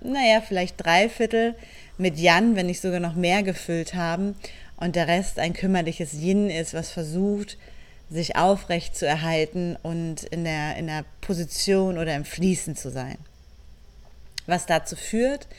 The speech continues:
dass diese ganze Harmonie als solches nicht mehr wirklich rund ist, nicht mehr wirklich rund läuft und der Ausgleich nicht mehr da ist. Und in einer Stadt, ähm, wie New York und sicherlich auch in anderen Städten, und hier merkt man es einfach ganz besonders, ist wahnsinnig viel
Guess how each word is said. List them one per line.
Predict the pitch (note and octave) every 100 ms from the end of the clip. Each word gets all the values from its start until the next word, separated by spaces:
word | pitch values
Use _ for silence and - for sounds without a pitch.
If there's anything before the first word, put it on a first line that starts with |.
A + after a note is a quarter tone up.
| - - - - -
dass | F3+
diese | F#3 F3+
ganze | F#3 F#3 A#3 A3+ G3+
Harmonie | G3+ G3+ G3 G3 G#3 A3+
als | G3 F#3+
solches | F#3 F#3 F#3+ F3+
nicht | E3+ F3+
mehr | E3+
wirklich | D#3 - C#3
rund | D3 C3 F3+ A#3+ -
ist, | - - F#3+
nicht | E3
mehr | F#3 D#3+
wirklich | E3+ D#3+ E3
rund | E3+ D#3+ D3+
läuft | D#3+ D#3+ G#3 C4+ - - - - - - - -
und | G#3
der | A3+ - A3
Ausgleich | F#3 - C#3+ D3
nicht | -
mehr | - -
da | - -
ist. | - -
Und | F#3+
in | F#3+
einer | E3+ G3 G3
Stadt, | - B3 B3 - -
ähm, | G3 F#3+ F#3+ F#3 G3 -
wie | F3+ F3+
New | F3
York | E3 F3 G3+ B3 B3
und | F3
sicherlich | E3+ G3+ E3 E3+ A2
auch | D#3+
in | E3+
anderen | A#2 F3+ F3
Städten, | F3 F#3+ F3+ G3+ F3+
und | D#3+
hier | F#3+ F3+
merkt | E3+ E3+
man | F3
es | F3+
einfach | E3 E3 -
ganz | E3 -
besonders, | D3 D#3 F3 F3+
ist | E3 D3+
wahnsinnig | D3 E3+ D#3+ F3 D#3 D#3+ -
viel | - D#3 D#3